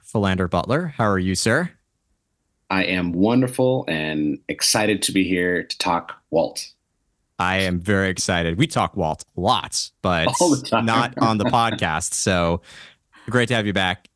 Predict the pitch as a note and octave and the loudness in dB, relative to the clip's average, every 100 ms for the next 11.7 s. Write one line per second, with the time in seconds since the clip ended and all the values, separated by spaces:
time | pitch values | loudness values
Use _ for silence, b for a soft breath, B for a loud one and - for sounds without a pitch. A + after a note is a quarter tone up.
0 | - A2 G#2+ G#2 G#2 _ _ - A2 D#3 | -4 0 2 2 -2 _ _ -6 2 4
1 | E3+ D3+ - F#3+ - D3+ C3 A2+ A2 A2 | 2 -2 -2 -2 0 0 0 2 0 0
2 | - A#2+ B2+ A2+ - G#2 F#2+ G2+ G2 C3 | 0 0 2 0 0 0 0 0 0 -2
3 | - G2+ G2 G#2 - G#2+ G2+ A2 F#2+ G#2+ | 0 0 2 -2 0 0 0 -2 0 0
4 | D3 - G#2 G2 F2+ F2 C3 - - G#2 | 0 -2 -2 0 0 0 -2 -4 -2 0
5 | G2+ G2+ G#2+ G2+ G2+ F#2+ B B B C3+ | 0 -2 0 0 0 -2 B B B 0
6 | C3 A#2+ A#2 - A#2+ G#2+ G#2 A2 G#2 G2 | 2 2 0 0 -2 0 0 2 0 0
7 | G#2 G2+ - G2+ G2 G2 G2+ G2 G2+ F#2+ | 0 0 0 2 0 0 0 0 -2 -2
8 | G2 F2+ G2+ F#2+ F#2 - A#2+ A2 G2 F#2+ | -2 -2 0 0 -2 -8 -2 0 2 0
9 | F#2 G2 G#2+ G#2+ G2 F2+ F#2+ - - - | -2 -4 -2 -2 -2 0 -2 -2 -8 -10
10 | - G2 F2 - G2 A2+ D#3 A#2+ E2+ F2 | -6 -2 -2 -2 -2 0 0 0 -2 -2
11 | G#2 G#2+ F#3 - F#2 A2+ | -2 -2 -2 -2 -2 -2